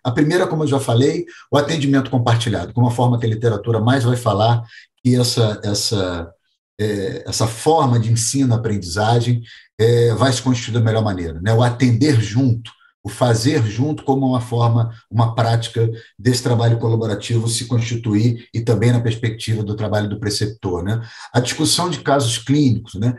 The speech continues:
A qualificação de temas relevantes para as equipes com as quais a gente trabalha, a construção de protocolos para as equipes que a gente apoia,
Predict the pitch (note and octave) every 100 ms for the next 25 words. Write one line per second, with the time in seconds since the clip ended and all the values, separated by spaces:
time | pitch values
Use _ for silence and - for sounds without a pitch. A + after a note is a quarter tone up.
0 | - - A#2+ C3+ D#3+ - - - C#3+ -
1 | - F#3+ E3 C#3 - E3 E3 B2+ E3 E3+
2 | A#2 G#2+ F3 D#3+ - - C#3 B2 - D3
3 | - C3+ A#2+ C3 C3 A#2+ B2 A#2+ - A#2
4 | G#2 A#2 A2 D#2+ - _ _ _ _ _
5 | _ _ _ _ _ _ - G3 G3 F#3
6 | F3 G3 G3 F#3+ F#3 F#3 - - - D#3+
7 | D#3 A#2+ A#2 B2+ B2 A#2 A#2 B2+ A#2+ B2
8 | A2+ A2+ B2+ - A2 G#2 F2+ D#2